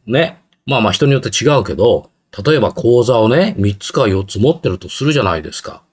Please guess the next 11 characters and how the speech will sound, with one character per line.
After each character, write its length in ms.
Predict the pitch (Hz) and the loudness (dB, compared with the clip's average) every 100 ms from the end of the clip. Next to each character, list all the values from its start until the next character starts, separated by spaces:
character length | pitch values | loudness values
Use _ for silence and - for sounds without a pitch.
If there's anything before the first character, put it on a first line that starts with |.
| _ _ | _ _
ね。 320 | 95 143 - - _ _ _ _ _ | -4 -4 -4 -12 _ _ _ _ _
ど 280 | 113 101 214 | -4 2 4
の 160 | 277 - | 4 4
口 240 | 139 139 | 4 4
座 120 | 139 | 4
か 100 | 127 | 2
ら 100 | 110 | 0
使 280 | 98 - 123 | 0 -6 0
お 200 | 147 117 | 2 2
う 20 | |
と 100 | - | -2